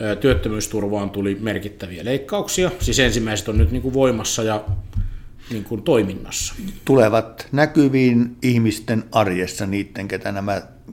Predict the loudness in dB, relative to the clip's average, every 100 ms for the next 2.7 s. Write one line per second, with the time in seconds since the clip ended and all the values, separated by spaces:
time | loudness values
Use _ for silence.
0 | -12 -10 -8 -4 -4 -4 -10 -10 -10 -6
1 | -6 -8 -12 -10 -4 -4 -4 -10 -12 -12
2 | -20 -20 -10 -6 -2 0 0